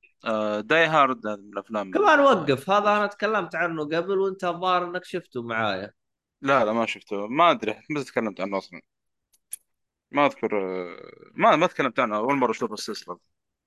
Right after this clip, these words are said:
Speaker 1: كنت أخبر أشوفها إم بي سي متقطع أو شيء. آه، على العموم، أنا شفت الجزء الأول،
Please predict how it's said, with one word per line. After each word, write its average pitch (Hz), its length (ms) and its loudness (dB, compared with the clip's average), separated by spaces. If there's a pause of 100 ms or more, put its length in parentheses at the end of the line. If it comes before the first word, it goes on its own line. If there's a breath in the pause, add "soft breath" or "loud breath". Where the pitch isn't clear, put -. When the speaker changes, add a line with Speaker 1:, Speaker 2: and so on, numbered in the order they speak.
(540)
Speaker 1:
كنت 117 120 -4
أخبر 107 240 -2
أشوفها 98 320 -2
إم 92 100 -6
بي 90 60 -14
سي 98 220 -8
متقطع 87 440 -14
أو 67 40 -12
شيء. - 220 -6 (680)
آه، - 20 -10
على 131 260 8
العموم، 214 220 2
أنا 180 100 2
شفت 190 220 -6
الجزء 170 260 2
الأول، 151 420 2